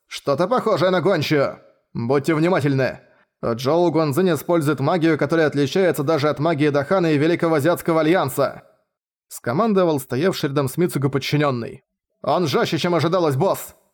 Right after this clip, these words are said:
«Он крупная дичь, которая основательно впуталась во внутренние дела. Очень маловероятно, что он слаб», спокойно ответил Мицуго. Не было даже намёка на дрожь. Подчинённый с облегчением продолжил.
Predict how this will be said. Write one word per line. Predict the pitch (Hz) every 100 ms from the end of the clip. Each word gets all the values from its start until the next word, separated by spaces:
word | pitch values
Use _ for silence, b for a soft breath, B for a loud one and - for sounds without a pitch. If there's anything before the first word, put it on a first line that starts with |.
| _ -
«Он | 117 165 190
крупная | 202 214 208 202 190
дичь, | 202 233 -
которая | - 139 156 156 143
основательно | 131 143 131 151 196 202 202
впуталась | - 135 156 185
во | 254
внутренние | 180 143 151 147 139
дела. | 143 127 107 - - _ _ _ -
Очень | 135 139 160
маловероятно, | 151 147 143 139 151 202 156
что | - 135
он | 123
слаб», | 139 127 95 - - _ _ _ -
спокойно | - 139 147 139 135
ответил | 127 135 156
Мицуго. | 151 131 - 123 92 - - _ _ -
Не | 233 185
было | 160 156
даже | 147 139
намёка | 139 147 185
на | 131 117
дрожь. | 117 - - - - _ _ -
Подчинённый | 120 - 113 131 185 214
с |
облегчением | 277 254 208 147 135 127
продолжил. | 156 139 127 113 110